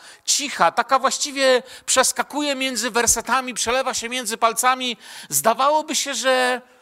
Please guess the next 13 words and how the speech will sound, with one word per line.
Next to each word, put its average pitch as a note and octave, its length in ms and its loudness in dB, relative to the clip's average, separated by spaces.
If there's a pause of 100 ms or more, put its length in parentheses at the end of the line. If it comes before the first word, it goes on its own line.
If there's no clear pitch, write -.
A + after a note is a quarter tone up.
(280)
niewiele A#3+ 640 2
można D#3+ 300 -4
się D#3 160 -6
nauczyć. D3 680 -4
Cóż, - 360 -6 (200)
zobaczmy, F3 680 -2 (920)
jak E3+ 240 0
to E3 120 -4
jest C#3+ 280 -4
dzisiaj. B2 600 -8 (1900)
Jak F3 120 -8
powiedziałem, A#3+ 680 2 (180)
powtórzę, F#3 640 2